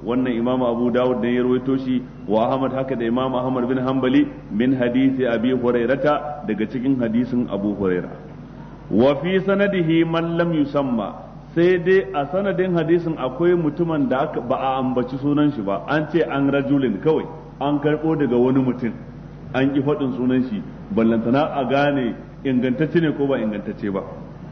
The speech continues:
Lakinnahu, sai dai shi hadisin, ya taƙawwa bi shawahidihi al-marfu'a, yana iya ƙarfafuwa da hadisan da ke masa shaida, waɗanda duk an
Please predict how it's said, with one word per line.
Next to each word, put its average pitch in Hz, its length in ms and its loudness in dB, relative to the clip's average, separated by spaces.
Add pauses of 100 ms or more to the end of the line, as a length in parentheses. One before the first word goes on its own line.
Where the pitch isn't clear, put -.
(1040)
Lakinnahu, 170 1040 2
sai 151 200 -2
dai 151 180 0
shi 175 220 2
hadisin, 202 540 2 (360)
ya 110 180 -2
taƙawwa 143 720 2
bi 135 100 0
shawahidihi 135 640 0
al-marfu'a, 120 1000 -2
yana 131 440 0
iya 135 160 2
ƙarfafuwa 120 1080 0
da 110 80 -2
hadisan 113 460 0
da 131 80 2
ke 120 160 -4
masa 127 240 -2
shaida, 127 600 -2
waɗanda 120 440 0
duk 160 240 2
an 156 240 0